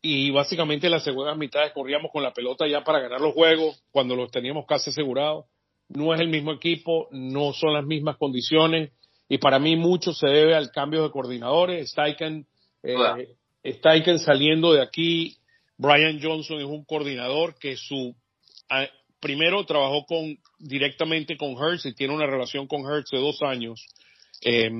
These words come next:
Speaker 1: y lo conoce desde muy pequeño, relación me refiero a ser el quarterback coach de él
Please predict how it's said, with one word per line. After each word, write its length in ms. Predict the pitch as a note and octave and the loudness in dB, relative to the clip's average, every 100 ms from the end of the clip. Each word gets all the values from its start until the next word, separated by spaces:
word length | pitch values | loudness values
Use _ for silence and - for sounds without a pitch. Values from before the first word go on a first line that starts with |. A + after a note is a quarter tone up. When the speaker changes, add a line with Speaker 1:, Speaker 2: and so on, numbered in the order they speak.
| A2+ A2+ _ | -8 -10 _
Speaker 1:
y 260 | C#3 C3 C3 | 0 4 6
lo 140 | B2 | 4
conoce 360 | A#2+ C#3 D#3 F3+ | 2 2 4 6
desde 180 | D#3 C3+ | 4 4
muy 160 | C#3+ | -2
pequeño, 540 | D3+ D#3 D#3+ F#3 F3+ D3+ | -2 -2 0 0 -2 -4
relación 400 | C3+ B2+ - D3+ | -2 -4 -4 -4
me 80 | D#3 | -2
refiero 320 | C#3+ D3 D#3 | -2 0 -2
a 40 | |
ser 160 | D3 D3 | 0 -4
el 120 | C#3 | -2
quarterback 360 | D#3 D3 C#3+ C#3 | -2 0 0 -2
coach 300 | D#3 C#3+ - | -2 -2 -2
de 140 | C3+ | 0
él 180 | C#3+ | 0